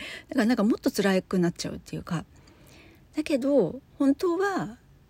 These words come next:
素直になりたいなって思ってるんですよ。そのことに関して。だけど、難しくて、うーん、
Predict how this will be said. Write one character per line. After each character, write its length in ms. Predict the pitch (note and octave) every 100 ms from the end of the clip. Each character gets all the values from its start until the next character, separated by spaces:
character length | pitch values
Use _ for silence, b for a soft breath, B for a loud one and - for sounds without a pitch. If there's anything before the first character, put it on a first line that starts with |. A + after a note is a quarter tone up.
| _
素 160 | - G#3+
直 140 | F3
に 120 | D#3
な 80 | D3+
り 80 | D#3+
た 120 | -
い 80 | D#3+
な 260 | E3 F3+ F#3+
っ 40 |
て 100 | F3+
思 100 | D#3
っ 40 | E3
て 100 | -
る 80 |
ん 20 | -
で 60 |
す 120 | -
よ。 60 | E3
そ 120 | D3+
の 80 | D#3+
こ 100 | D#3
と 140 | - E3+
に 100 | D#3+
関 220 | D#3+ D#3+
し 80 | -
て。 180 | - B B B B B -
だ 60 |
け 120 | F3 E3
ど、 240 | D#3 D#3+
難 340 | F3+ E3+ F3 E3+
し 80 | -
く 120 | -
て、 460 | - E3+ D#3+ F#3 b b b b b b - - - F#3
う 40 |
ー 20 |
ん、 1200 | F3 F#3 F#3 F3+ F3+ F3 F3 E3+ E3+ E3 D#3+ D#3+